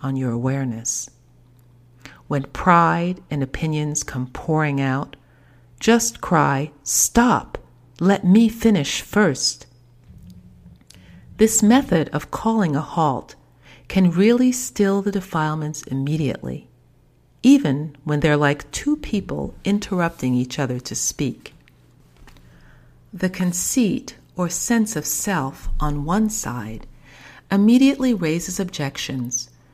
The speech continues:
before the other side has even finished. Or you might say it's like suddenly running into a dangerous beast,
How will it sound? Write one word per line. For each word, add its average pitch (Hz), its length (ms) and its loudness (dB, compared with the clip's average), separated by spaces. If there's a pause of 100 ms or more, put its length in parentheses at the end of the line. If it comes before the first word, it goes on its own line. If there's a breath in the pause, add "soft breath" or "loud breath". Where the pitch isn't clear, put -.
(200 soft breath)
before 220 480 2
the 233 200 0
other 170 220 -2
side 127 500 -4
has - 280 -10
even 139 300 -6
finished. - 680 -12 (1120 soft breath)
Or 269 260 6
you 254 140 6
might 208 260 2
say 147 540 -4
it's - 260 -8
like 160 200 -4
suddenly 214 720 0
running 170 380 -2
into 170 300 -4
a 139 60 -2
dangerous 147 680 -4
beast, - 760 -6